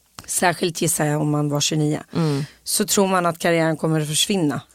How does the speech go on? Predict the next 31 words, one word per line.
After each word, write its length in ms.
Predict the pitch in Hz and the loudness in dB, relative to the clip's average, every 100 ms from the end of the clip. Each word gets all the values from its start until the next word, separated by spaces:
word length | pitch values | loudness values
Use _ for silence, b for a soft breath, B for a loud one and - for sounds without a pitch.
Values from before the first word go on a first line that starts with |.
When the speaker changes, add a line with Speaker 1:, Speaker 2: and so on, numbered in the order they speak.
| _ | _
Speaker 1:
Och, 560 | 185 165 _ - - 190 | 0 0 _ -18 -2 2
eh, 240 | 175 175 | 4 4
många 460 | 180 208 190 214 226 | 4 2 2 2 2
känner 680 | - 175 165 165 160 160 - | 2 2 2 2 2 0 -2
en 360 | 165 165 160 156 | 0 2 2 2
rädsla 600 | 185 185 165 - - 208 | 2 0 -2 -6 0 0
att, 460 | - 165 147 - - | 2 -2 -2 -12 -6
"Shit, 320 | - - 202 | 0 0 2
jag 100 | 185 | 0
måste 240 | 185 175 175 | 0 -4 -2
visa 280 | 175 165 165 | 0 2 0
att 100 | 180 | 0
jag 100 | 170 | 0
kan 100 | 170 | 0
hålla 200 | 170 165 | 2 2
mig 120 | 165 | 0
kvar." 500 | - 214 143 170 185 | 2 4 4 2 0
Speaker 2:
Ja. 280 | 185 175 165 160 B - | 0 0 0 -4 B -2
Och 100 | 220 | 2
sen 220 | 196 175 | 2 0
var 180 | 220 277 | 2 4
det 80 | 277 | 6
en 100 | 277 | 4
annan 240 | 196 214 | 4 2
sak 240 | - 233 - | 2 0 2
som 160 | 208 | 2
jag 240 | 175 180 220 | 4 2 2
kunde 240 | 269 269 | 2 4
känna 260 | - 226 165 | 2 2 2
att 120 | 180 | 0
jag 140 | 160 | -2